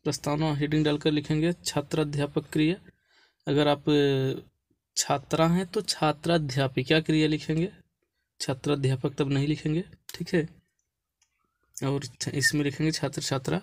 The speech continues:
क्रिया। तो आगे चलते हैं, देखिए, जब विश्व, विश्व स्तर पर युद्ध होता है तो उसे क्या कहते हैं? तो बच्चे जो बताएंगे, कहने का मतलब इसमें लिखेंगे विश्व युद्ध। दूसरा,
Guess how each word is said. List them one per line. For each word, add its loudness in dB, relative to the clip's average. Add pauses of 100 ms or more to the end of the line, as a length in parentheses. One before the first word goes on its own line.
(120)
क्रिया। 0 (680)
तो -2
आगे -2
चलते -4
हैं, -2 (1080)
देखिए, -2 (840)
जब 2
विश्व, 2 (240)
विश्व 4
स्तर 0
पर 2
युद्ध 4
होता 2
है 0 (680)
तो 6
उसे 0
क्या 2
कहते 0
हैं? -2 (600)
तो -2
बच्चे -2
जो 0
बताएंगे, 0 (600)
कहने 0
का -2
मतलब -2
इसमें 0
लिखेंगे 0
विश्व -2
युद्ध। -2 (760)
दूसरा, -2